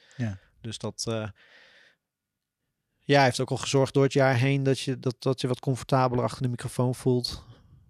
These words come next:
Speaker 2: Soms. Als je, als ik zelf terugluister, denk ik wel, "Zo, word ik niet iets te comfortabel achter die microfoon?" <laughs> Maar ja.
Speaker 1: Oh ja?
Speaker 2: <laughs>
Speaker 1: Waar,
Speaker 2: Ja,
Speaker 1: waar
Speaker 2: nee.
Speaker 1: hoor je dat aan dan?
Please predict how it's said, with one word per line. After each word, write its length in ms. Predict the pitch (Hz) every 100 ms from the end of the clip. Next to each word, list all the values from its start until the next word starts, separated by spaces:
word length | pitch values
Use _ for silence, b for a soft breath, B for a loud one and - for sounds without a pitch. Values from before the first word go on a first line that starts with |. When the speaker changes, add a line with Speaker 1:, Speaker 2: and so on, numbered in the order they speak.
| _
Speaker 2:
Soms. 500 | - - 117 - - - _ -
Als 100 | 113
je, 100 | 113 - - 107 -
als 140 | 117
ik 80 | 123
zelf 260 | - 165 -
terugluister, 500 | 151 139 131 123 120
denk 120 | 127
ik 40 | 110
wel, 180 | 120 117
"Zo, 160 | 143
word 160 | 127 127
ik 60 |
niet 140 | 139 139
iets 220 | 139 -
te 160 | 160 -
comfortabel 600 | 180 - - 170 156 151
achter 160 | 160
die 80 | 165
microfoon?" 520 | 147 - 143 151 165 180 -
<laughs> 160 | - -
Maar 140 | 165
ja. 100 | 170
Speaker 1:
Oh 200 | 139 147
ja? 120 | 139 196
Speaker 2:
<laughs> 1000 | 247 302 - - 175 - - - - -
Speaker 1:
Waar, 120 | 120
Speaker 2:
Ja, 160 | 220 185
Speaker 1:
waar 80 | 147
Speaker 2:
nee. 100 | 147
Speaker 1:
hoor 100 | 156
je 60 |
dat 160 | 147 147
aan 140 | 143
dan? 160 | 143